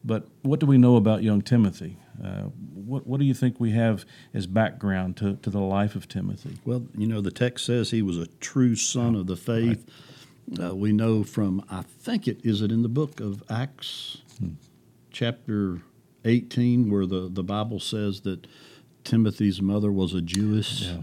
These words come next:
Speaker 2: and his father was a
Speaker 1: Yeah.
Speaker 2: Gentile, and
Speaker 1: Yeah.
Speaker 2: Paul would often,
Speaker 1: Yeah.
Speaker 2: uh, and see him, and he, he wanted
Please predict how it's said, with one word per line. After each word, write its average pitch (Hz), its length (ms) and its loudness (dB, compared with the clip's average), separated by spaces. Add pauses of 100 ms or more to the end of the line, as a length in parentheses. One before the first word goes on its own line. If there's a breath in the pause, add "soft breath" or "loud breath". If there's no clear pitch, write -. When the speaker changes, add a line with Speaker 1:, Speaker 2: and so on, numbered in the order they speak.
Speaker 2:
and 95 120 -2
his 90 160 -2
father 101 360 -2
was 92 200 -2
a 95 80 0
Speaker 1:
Yeah. 87 60 0
Speaker 2:
Gentile, 98 760 0
and 78 100 -4
Speaker 1:
Yeah. 85 120 -8 (320 loud breath)
Speaker 2:
Paul 107 340 0
would 95 100 -2
often, 95 680 0 (280)
Speaker 1:
Yeah. 90 180 -6 (240)
Speaker 2:
uh, 90 240 -12 (280)
and 87 220 -12
see 113 420 -2
him, 104 100 0
and 92 120 -2
he, 104 220 2
he 107 160 4
wanted 101 640 4